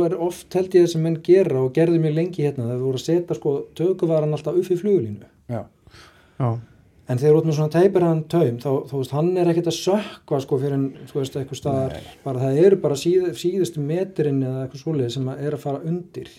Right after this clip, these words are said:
Speaker 3: Mhm.
Speaker 1: Það, hann, hann, hann flýtur eða sekkur mjög,
Speaker 2: Já, ég,
Speaker 1: eh,
Speaker 2: það sem
Speaker 1: hægt,
Speaker 2: að
Speaker 1: sko.
Speaker 3: Já.
Speaker 1: Hann er svona þykkur
Speaker 2: hausinn er
Speaker 1: taumur.
Speaker 2: kannski bara fimmtíu punda na-, hérna,
Speaker 1: Já, já.
Speaker 2: nælon, sko.
Speaker 1: Já.
Speaker 3: Mhm.
Speaker 1: Þannig að, hérna,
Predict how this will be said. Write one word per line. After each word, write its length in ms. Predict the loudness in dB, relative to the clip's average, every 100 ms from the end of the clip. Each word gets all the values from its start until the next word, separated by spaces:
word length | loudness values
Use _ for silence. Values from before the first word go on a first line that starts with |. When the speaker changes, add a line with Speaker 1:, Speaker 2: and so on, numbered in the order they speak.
| _
Speaker 3:
Mhm. 200 | -6 -4
Speaker 1:
Það, 100 | -6
hann, 160 | -8 -10
hann, 200 | -8 -8 -10
hann 180 | -12 -10
flýtur 480 | -6 -6 -4 -2 -2
eða 140 | -2
sekkur 280 | -6 -4 -2
mjög, 380 | 0 -2 -4 -8 -18 _ _ _ _ _ _ _
Speaker 2:
Já, 100 | -8
ég, 300 | -8 -8 -8
Speaker 1:
eh, 160 | -8 -6
Speaker 2:
það 180 | -2 -2
sem 160 | 0
Speaker 1:
hægt, 140 | 0 0
Speaker 2:
að 240 | -6 -12
Speaker 1:
sko. 160 | -12 -14
Speaker 3:
Já. 220 | -8 -4
Speaker 1:
Hann 320 | -4 -6 -8
er 80 | -6
svona 160 | -4 -2
þykkur 260 | 2 2
Speaker 2:
hausinn 240 | 2 4 4
er 40 |
Speaker 1:
taumur. 120 | 4
Speaker 2:
kannski 240 | 0 -6 -4
bara 140 | -4
fimmtíu 400 | -2 -4 -2 -2
punda 360 | -2 -4 -4 -6 -6 -14 -18 -20 -20
na-, 380 | -10 -8 -8 -8
hérna, 400 | -6 -6 -4 -2
Speaker 1:
Já, 180 | 0 0
já. 320 | -2 -8 -2
Speaker 2:
nælon, 320 | 0 0 -4
sko. 280 | -12 -20 -20 -20 _
Speaker 1:
Já. 180 | -8 -8 -10
Speaker 3:
Mhm. 240 | -10 -10 -10 -16 _ _ _ _ _ _ _ _ _ _
Speaker 1:
Þannig 240 | -2 0 2
að, 100 | 2
hérna, 280 | 0 0